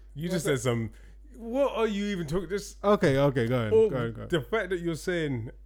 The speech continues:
Speaker 1: again, I don't mean you, I'm not saying as in you, what you say, I don't, no, no, don't, let me get me, let me get it straight.
Speaker 2: Yeah, yeah, go ahead.
Speaker 1: I feel like you've been overly kind to this film.
Speaker 2: I'm trying to see <coughs> the good parts, that's
Speaker 1: That's
Speaker 2: why.
Speaker 1: That's what I'm saying. It's
Speaker 2: I'm
Speaker 1: so,
Speaker 2: trying to see
Speaker 1: that's what
Speaker 2: some
Speaker 1: I'm
Speaker 2: good
Speaker 1: saying,
Speaker 2: parts, 'cause I don't just wanna trash the film yet.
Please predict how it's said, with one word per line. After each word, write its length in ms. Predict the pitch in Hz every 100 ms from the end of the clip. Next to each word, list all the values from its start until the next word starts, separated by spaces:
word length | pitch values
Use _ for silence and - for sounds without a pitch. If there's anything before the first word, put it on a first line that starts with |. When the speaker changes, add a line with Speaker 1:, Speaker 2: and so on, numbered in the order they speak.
| -
Speaker 1:
again, 300 | 147 143 123
I 100 | 117
don't 160 | 143 156
mean 100 | 147
you, 100 | 117 143
I'm 80 | 147
not 100 | 160
saying 160 | 143 131
as 160 | 120
in 80 | 117
you, 60 | 117
what 80 |
you 60 | 120
say, 180 | - 127
I 20 |
don't, 280 | 131 151 -
no, 40 |
no, 120 | 127 104
don't, 260 | 107 113
let 140 | 143 151
me 80 | 151
get 80 |
me, 160 | 135 127
let 100 | 127
me 80 | 131
get 80 | 120
it 60 |
straight. 220 | - 123 165
Speaker 2:
Yeah, 160 | 170
yeah, 200 | 135 113
go 120 | 110 135
ahead. 180 | 107 - - - - - -
Speaker 1:
I 80 | 165
feel 140 | 185
like 60 | 143
you've 80 | 131
been 160 | 131 - -
overly 420 | 156 147 135 131
kind 320 | - 123 113
to 80 | 107
this 120 | 107
film. 180 | - 110 110 - -
Speaker 2:
I'm 160 | 190 240
trying 180 | 226 202
to 60 |
see 160 | 190 208
<coughs> 260 | 175 147 151
the 120 | 156
good 200 | 165 -
parts, 260 | 131 107
that's 200 | - 143
Speaker 1:
That's 20 | 156
Speaker 2:
why. 180 | 127 98
Speaker 1:
That's 240 | - 151 147
what 80 | 123
I'm 60 | 113
saying. 200 | 117 117
It's 100 | 110
Speaker 2:
I'm 140 | 196
Speaker 1:
so, 60 | 214
Speaker 2:
trying 180 | 233 226
to 80 | 226
see 140 | 233
Speaker 1:
that's 120 | 170
what 80 | 247
Speaker 2:
some 80 | 247
Speaker 1:
I'm 60 |
Speaker 2:
good 60 | 247
Speaker 1:
saying, 60 | 233
Speaker 2:
parts, 140 | 202
'cause 100 | 185
I 20 | 190
don't 200 | 226 226
just 160 | 226
wanna 180 | 226 202
trash 220 | 202 202
the 120 | -
film 280 | 190 190 175
yet. 480 | 170 180 170 -